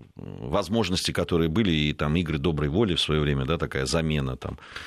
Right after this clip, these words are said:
Олимпийским играм, она не привела к тому, что это стали <laughs> Олимпийскими играми и так далее. Я-то здесь, э, придерживаюсь абсолютно другой точки зрения, честно скажу.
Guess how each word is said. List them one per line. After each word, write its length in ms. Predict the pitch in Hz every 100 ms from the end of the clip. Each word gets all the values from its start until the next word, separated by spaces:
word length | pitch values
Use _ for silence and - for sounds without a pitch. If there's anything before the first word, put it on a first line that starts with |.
| -
Олимпийским 500 | - 85 85 82 - 120
играм, 160 | 82
она 80 | 85
не 60 | 92
привела 320 | 107 120 101
к 80 | -
тому, 280 | 78 87
что 200 | 117 -
это 180 | 76 -
стали 220 | - - -
<laughs> 40 |
Олимпийскими 720 | 113 90 - 98 - 87 98
играми 340 | 143 120 87 78
и 40 |
так 240 | 78 82 80
далее. 180 | 64 - - - -
Я-то 400 | 71 127 175 127
здесь, 440 | 92 92 127 -
э, 320 | 98 98 - 69
придерживаюсь 760 | 90 85 120 101 87 82 71 78
абсолютно 420 | - 90 90 80
другой 280 | 98 95 -
точки 260 | 73 -
зрения, 400 | 78 98 160 92
честно 360 | - 90 - -
скажу. 380 | - 69 60